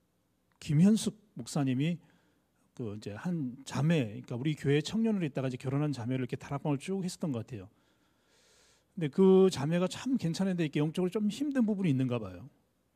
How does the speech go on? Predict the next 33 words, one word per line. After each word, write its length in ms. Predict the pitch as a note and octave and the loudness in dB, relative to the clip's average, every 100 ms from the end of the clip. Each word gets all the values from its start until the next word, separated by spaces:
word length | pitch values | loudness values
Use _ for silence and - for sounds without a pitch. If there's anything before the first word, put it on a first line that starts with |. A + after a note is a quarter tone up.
| _ _ _ | _ _ _
근데 140 | E3+ F3 | -2 0
이제 120 | F3 | 0
그 120 | F#3+ | 0
자매를 460 | D#3+ D#3+ F3 F#3 F3 - _ | 0 0 2 2 0 -6 _
좀 120 | - | -8
좋아졌다가 600 | F#3+ E3+ F#3+ G3 G3 F3+ F3+ | 2 6 6 6 2 2 2
이제 100 | F3 | 0
코로나로 460 | - B3 A#3+ A3 | 0 2 4 4
인해 160 | F#3 E3+ | 2 2
가지고 320 | D#3+ D3 C#3+ | 2 0 0
이제 320 | C3+ C3 B2 - - G3+ | 0 0 -2 -10 -20 -12
좀 180 | E3+ C#3+ | -6 -2
얼-, 160 | C#3 E3 | 0 0
몇 380 | D3+ B2 C#3 | -2 -4 -4
개월 200 | - F#3 E3+ | 2 2 2
해-, 160 | A#3 - _ - | -2 -6 _ -6
이제, 260 | D#3 C#3+ | -2 -2
이제 340 | B2+ C#3 B2 A#2 | -2 -4 -6 -8
못 180 | - C#3+ | -6 -4
보다가 300 | A#3+ A3+ G3+ | 0 6 6
이제 200 | F#3 D#3+ | 6 2
만났는데 800 | C3+ C3 C#3 D#3+ D#3 D3+ D#3+ F#3 - - - - - _ - | 0 0 0 2 2 0 0 -2 -4 -18 -16 -18 -20 _ -6
좀 160 | G3 | -4
이렇게 300 | D#3+ - C#3+ | -2 0 0
영적으로 320 | D3 F3 G3 | 2 2 2
좀 100 | G3 | 2
힘들어하는 520 | F#3+ C4 C#4+ A#3+ A#3 A3 | 2 2 4 4 6 4
모습을 420 | D#3 D3 D3+ D3+ | 2 -2 -2 -2
본 160 | C#3 | -4
것 140 | A#2 A2+ | -4 -4
같아요. 200 | B2+ A#2 | -6 -6
제가 200 | C#3+ E3+ | -2 -2
이제 160 | D#3+ | 0